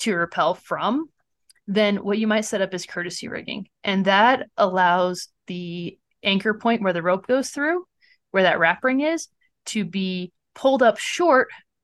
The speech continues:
for everyone but the last person. So a lot of people can start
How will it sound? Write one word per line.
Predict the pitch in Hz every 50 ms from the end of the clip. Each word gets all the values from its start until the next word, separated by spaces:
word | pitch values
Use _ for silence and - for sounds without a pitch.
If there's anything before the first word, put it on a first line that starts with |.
| _ _ -
for | 214 202 196 196 196 196 - - -
everyone | 196 190 185 202 196 190 196 196
but | 185 190 180 -
the | 180
last | 175 175 160 160 165 - -
person. | - - - - - - - - - - _ _ _ _ - - - - _ _
So | - 190
a | 180
lot | 180 190 196 208
of | 208
people | 208 226 208 - 202 196 190 185 190 190 _ _ _ _ _ _
can | - - 175 165 165
start | - - - 240 247 247 247 - - -